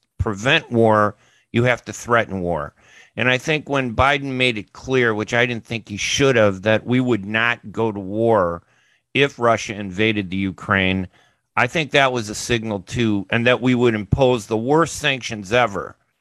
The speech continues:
Um, I think that was a signal to Putin that he could go ahead with the invasion of Ukraine. Uh, the consequences would be sanctions, which I think are terrible, but when you look at the reality of sanctions,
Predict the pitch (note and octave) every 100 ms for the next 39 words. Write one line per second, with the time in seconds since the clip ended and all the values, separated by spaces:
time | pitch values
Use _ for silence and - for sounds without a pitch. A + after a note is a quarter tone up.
0 | _ _ _ - A2 A2 G#2+ G#2 G2+ -
1 | C3+ C#3+ D3 C3+ B2 A#2+ A2+ - B2+ A#2+
2 | A2+ G2+ - B2+ A#2+ G#2+ G#2 F#2+ G#2+ G2
3 | _ _ - A2+ D3 C#3 A#2 B2 A2 A#2
4 | A2+ A2+ G2+ A2 G2+ G2+ G#2+ G2 G#2 G2
5 | G2 - G2+ G2 G2 F#2+ F2+ _ _ -
6 | G#2 G2+ F#2+ F#2+ C3 C3 A#2 A2+ A#2+ A#2
7 | G#2+ G#2+ F2+ G#2 F#2 G2+ F2 - C3+ B2
8 | - A#2 A2 G#2 A#2 A#2 - - - _
9 | - - - D#3 G3 G#3 D3 B2 E3 E3
10 | D#3+ D3 D3 C3+ B2+ A2 A#2 B2 C3+ D3
11 | _ C#3+ A2+ G#2+ A2 A#2+ C#3 C3 A#2 G2+
12 | - B2 A2+ - A2+ A2+ G2